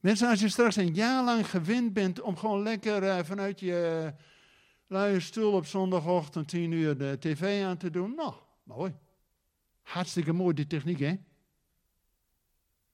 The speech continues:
Maar ja, och, als het straks weer mogelijk is om fysiek bij elkaar te komen, och,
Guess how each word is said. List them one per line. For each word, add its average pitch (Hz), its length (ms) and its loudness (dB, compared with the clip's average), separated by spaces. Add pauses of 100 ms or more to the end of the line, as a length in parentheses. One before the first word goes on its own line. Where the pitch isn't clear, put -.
(520)
Maar 254 140 0
ja, 285 520 2
och, - 440 -14 (600)
als 180 160 -4
het 175 100 -2
straks 170 300 -2
weer 147 180 -4
mogelijk 196 540 -4
is 180 220 -6
om 160 100 -6
fysiek 160 400 -4
bij 165 120 -4
elkaar 143 320 -4
te 127 80 -12
komen, 117 160 -12
och, - 320 -8